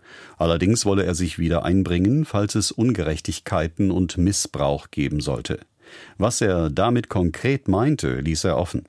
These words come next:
Georgescu hatte im November überraschend die Präsidentschaftswahl in Rumänien gewonnen.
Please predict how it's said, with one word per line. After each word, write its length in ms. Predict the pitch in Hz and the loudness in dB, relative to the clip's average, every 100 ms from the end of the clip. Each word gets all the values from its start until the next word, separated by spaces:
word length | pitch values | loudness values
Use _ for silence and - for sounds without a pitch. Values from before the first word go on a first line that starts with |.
| _ _ _ _ | _ _ _ _
Georgescu 640 | 82 80 92 104 - 147 131 | -2 0 2 0 0 0 0
hatte 180 | 117 | 0
im 100 | 107 | 0
November 520 | 104 101 95 98 78 - | 0 2 2 2 0 0
überraschend 640 | 95 90 92 107 123 127 | 0 0 0 0 -2 0
die 120 | 101 | 0
Präsidentschaftswahl 1040 | 101 98 95 110 147 107 87 - 85 85 | 0 -2 -2 -2 -2 -2 -4 -2 0 0
in 120 | 87 87 | 0 0
Rumänien 520 | 87 82 82 78 78 | 0 0 2 0 0
gewonnen. 460 | 76 82 82 - | -2 0 -2 -4